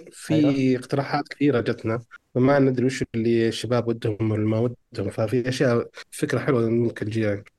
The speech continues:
Speaker 1: يعني يمكن يكون، آه، إكسترا. في بعض الناس يقولون خلوها الحرق يكون بس للحقين باتريون.
Speaker 2: أوه.
Speaker 1: فأفكار والله كثيرة.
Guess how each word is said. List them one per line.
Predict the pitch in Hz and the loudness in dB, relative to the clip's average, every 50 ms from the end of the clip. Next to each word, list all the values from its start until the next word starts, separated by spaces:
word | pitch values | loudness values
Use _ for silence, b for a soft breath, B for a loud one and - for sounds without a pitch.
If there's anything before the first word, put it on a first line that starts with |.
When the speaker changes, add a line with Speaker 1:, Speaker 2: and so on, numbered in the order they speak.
| _ _ - | _ _ -10
Speaker 1:
يعني | - 110 113 113 117 120 | -8 -4 -2 0 0 2
يمكن | 127 139 143 139 - 143 131 131 | 2 2 2 0 0 2 2 2
يكون، | 131 131 131 - 143 139 131 127 123 123 120 | 2 2 2 4 4 6 6 6 4 4 4
آه، | 117 117 117 117 113 113 113 113 113 113 110 110 110 107 107 107 107 101 - - - - - - - _ _ _ - | 2 2 2 0 0 0 0 0 0 0 0 0 0 0 -2 -2 -2 -2 -2 -4 -4 -6 -8 -12 -18 _ _ _ -6
إكسترا. | 143 143 - - - - 123 123 117 123 131 _ _ _ - | -6 -4 -2 -4 -2 0 0 0 -2 -2 -6 _ _ _ -14
في | - - 127 123 | -4 -2 -2 0
بعض | 120 127 120 120 | 2 2 2 2
الناس | 123 127 127 127 - 131 | 2 2 2 0 -2 -2
يقولون | 113 127 120 120 | -2 -2 -2 -2
خلوها | - - 131 123 131 120 117 | -2 -2 0 0 0 0 0
الحرق | - - - 139 127 127 117 - - | -2 -2 -2 0 0 -2 -2 -4 -6
يكون | 123 - - 131 120 117 117 113 | -6 -2 0 0 2 2 2 0
بس | 117 127 - - - 123 | 0 -2 -2 -2 -4 -4
للحقين | 113 110 110 107 104 - - 117 113 127 120 117 | -2 -2 -2 -2 -2 -4 -4 -2 0 0 0 0
باتريون. | 110 117 113 - - 123 113 107 113 - _ _ _ _ _ - 123 | 0 -2 -4 -2 -2 -2 -2 -2 -4 -8 _ _ _ _ _ -4 -2
Speaker 2:
أوه. | 113 110 107 110 110 107 107 107 120 123 123 117 214 | 0 0 2 2 2 2 2 2 2 0 0 0 -2
Speaker 1:
فأفكار | 208 196 185 190 190 170 151 | -2 -2 2 2 4 4 4
والله | 143 139 139 139 | 4 2 2 0
كثيرة. | 139 - - 151 104 101 101 | -2 -2 -2 0 0 -2 -4